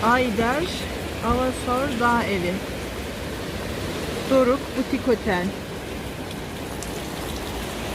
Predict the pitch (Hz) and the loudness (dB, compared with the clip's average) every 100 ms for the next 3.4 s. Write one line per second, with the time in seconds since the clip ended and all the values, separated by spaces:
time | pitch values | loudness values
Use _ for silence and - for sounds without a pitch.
0 | - - - - - - - - - - | -4 -4 -4 -4 -4 -4 -4 -4 -4 -2
1 | - - - - - - - 240 - - | -4 -2 -2 -2 -2 -2 2 2 2 -2
2 | 226 247 233 214 226 226 220 220 214 208 | 2 4 6 4 4 4 4 4 4 4
3 | 208 185 196 | 2 2 0